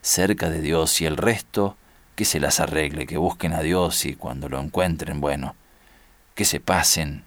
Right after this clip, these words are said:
a ese lado. Jesús se opone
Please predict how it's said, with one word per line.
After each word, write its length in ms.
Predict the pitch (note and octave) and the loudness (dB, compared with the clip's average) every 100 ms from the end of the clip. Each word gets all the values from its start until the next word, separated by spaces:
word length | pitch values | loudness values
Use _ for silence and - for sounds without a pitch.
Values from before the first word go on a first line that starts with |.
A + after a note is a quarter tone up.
| - | -8
a 140 | F2 | -4
ese 240 | E2 - | -2 -2
lado. 420 | C2+ C2+ B1+ C2+ - - _ _ _ _ _ - - - | 0 0 0 -2 -12 -20 _ _ _ _ _ -20 -18 -4
Jesús 500 | G#2 F#2+ B2+ C3 - | 0 2 2 2 2
se 100 | A#2 | 4
opone 680 | A2 - F#2 D2+ C#2+ C#2+ | 4 4 2 2 -2 -8